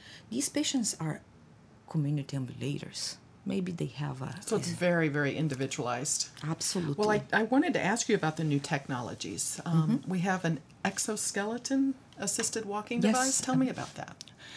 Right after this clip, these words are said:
Speaker 1: Okay, exoskeleton assisted, uh, walking is, it's been around for a while and was actually, uh, started in the military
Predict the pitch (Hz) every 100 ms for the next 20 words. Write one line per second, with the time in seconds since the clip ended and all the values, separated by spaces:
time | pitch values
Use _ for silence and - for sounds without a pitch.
0 | - - 208 - 247 - 330 - 269 269
1 | 262 277 262 - - 190 - 208 - -
2 | - - - - - 175 175 165 160 196
3 | - - 143 151 - - 240 247 - -
4 | 190 190 - - - - - - - -
5 | - - - - - - - - 440 427
6 | 269 185 202 220 - 202 135 135 156 143
7 | 135 147 175 170 175 175 175 - 208 196
8 | 208 196 170 - - - - 165 - -
9 | - 147 - 151 - 156 156 151 143 139
10 | 143 180 147 - 131 - 139